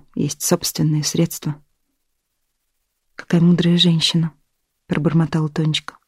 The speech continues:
«Прямо как моя мама». Фёдор посмотрел на неё. «Вам чаю или кофе?» «Всё равно».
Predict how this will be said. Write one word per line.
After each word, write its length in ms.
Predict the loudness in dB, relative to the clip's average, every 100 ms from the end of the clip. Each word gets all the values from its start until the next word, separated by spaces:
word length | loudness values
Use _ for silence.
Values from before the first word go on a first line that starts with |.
| _ _ _ _ _ -4
«Прямо 240 | 0 2
как 180 | 0 2
моя 220 | 2 4
мама». 320 | 2 0 -4 _ _ _ _ _ _ _ _ _ _ _
Фёдор 260 | -2 0 0
посмотрел 440 | 2 2 2 2
на 100 | 2
неё. 280 | 0 -2 -6 _ _ _ _ _ _ _ _ _ _ _
«Вам 120 | 2
чаю 260 | 4 4 4
или 200 | 4 2
кофе?» 360 | 0 -4 -6 -12 _ _ _ _ _ _ _ _ _ _ -14
«Всё 240 | -4 -2
равно». 360 | 0 2 0